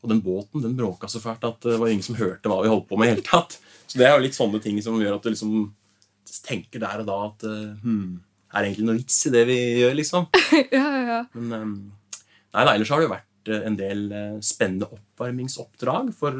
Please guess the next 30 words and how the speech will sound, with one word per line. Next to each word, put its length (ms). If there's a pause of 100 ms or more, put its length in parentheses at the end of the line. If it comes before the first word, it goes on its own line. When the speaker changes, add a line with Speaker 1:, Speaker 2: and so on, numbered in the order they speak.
Speaker 1:
etablerte 680
artister, 480 (240)
Speaker 2:
Mhm. 200 (320)
Speaker 1:
som 160
har 120
vært 140
veldig, 180
veldig 200
gøy. 260 (240)
Speaker 2:
Har 120
du 60
noen 220
Speaker 1:
Eh, 60
Speaker 2:
eksempler 580
på 160
artister 720
der, 80
eller? 160 (300)
Speaker 1:
Ja, 200 (160)
jeg 80
har 80
jo 60
varmet 240
opp 140
for, 180
eh, 260
Halvdan 300
Sivertsen, 440
blant 200
annet. 460